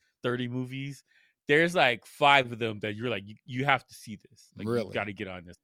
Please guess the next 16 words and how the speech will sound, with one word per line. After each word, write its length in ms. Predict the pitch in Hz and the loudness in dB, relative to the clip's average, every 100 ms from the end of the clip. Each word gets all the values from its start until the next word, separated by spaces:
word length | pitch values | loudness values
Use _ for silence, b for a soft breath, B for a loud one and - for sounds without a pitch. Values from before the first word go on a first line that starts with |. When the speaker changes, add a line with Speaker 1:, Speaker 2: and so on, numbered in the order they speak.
| 92 | -16
Speaker 1:
now." 220 | 85 80 | -14 -6
Speaker 2:
So 180 | - 123 | 0 2
Speaker 1:
Yeah. 180 | 139 156 | 2 2
Speaker 2:
Winter 120 | 175 | 0
Storm, 480 | - 175 156 151 151 | 0 0 2 2 2
and 80 | 135 | 2
Speaker 1:
There's 20 | |
Speaker 2:
what's 120 | 135 | 0
Speaker 1:
at 20 | |
Speaker 2:
the 140 | 110 143 | 0 0
Speaker 1:
least 0 | |
Speaker 2:
other 180 | 143 151 | 2 0
Speaker 1:
five. 0 | |
Speaker 2:
one? 280 | 147 165 156 _ _ _ _ _ _ _ _ _ _ - | -2 -6 -10 _ _ _ _ _ _ _ _ _ _ 2
Speaker 1:
Uh, 520 | 127 123 120 120 127 - _ | 6 6 6 4 0 -6 _
uh, 640 | - - _ _ _ - | -18 -18 _ _ _ -18